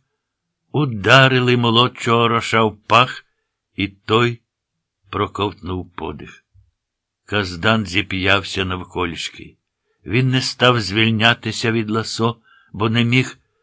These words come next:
дозволити собі втратити ту єдину секунду, що була в нього в розпорядженні. Він викинув руки вперед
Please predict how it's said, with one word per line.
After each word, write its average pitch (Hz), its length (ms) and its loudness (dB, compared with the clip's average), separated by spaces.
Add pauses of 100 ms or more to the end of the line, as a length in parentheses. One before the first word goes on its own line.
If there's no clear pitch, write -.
(240)
дозволити 123 760 2
собі 123 280 0
втратити 120 640 0
ту 127 300 0
єдину 120 480 0
секунду, 110 760 -2 (180)
що - 220 -4
була 101 340 2
в 101 60 -2
нього 92 420 -6 (160)
в 90 100 -8
розпорядженні. 92 920 -6 (480)
Він 98 280 -4
викинув 95 500 -6
руки 95 260 -8
вперед 101 480 -2